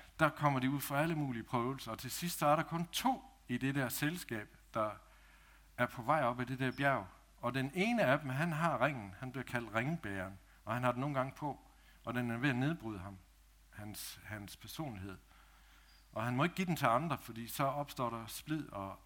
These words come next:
og endnu mere kamp. Og så på et tidspunkt, så kan han ikke mere.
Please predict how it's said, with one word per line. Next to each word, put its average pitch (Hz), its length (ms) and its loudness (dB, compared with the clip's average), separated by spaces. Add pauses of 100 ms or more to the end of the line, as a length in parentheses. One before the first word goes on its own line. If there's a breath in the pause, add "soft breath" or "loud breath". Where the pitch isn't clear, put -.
og 107 240 -8
endnu 143 140 -4
mere 107 200 -6
kamp. 127 300 -4 (1400)
Og 123 80 -6
så 143 100 -2
på 135 100 2
et 135 60 2
tidspunkt, 151 320 -2
så 131 80 -6
kan 147 120 4
han 123 140 2
ikke 123 160 -6
mere. 123 140 -4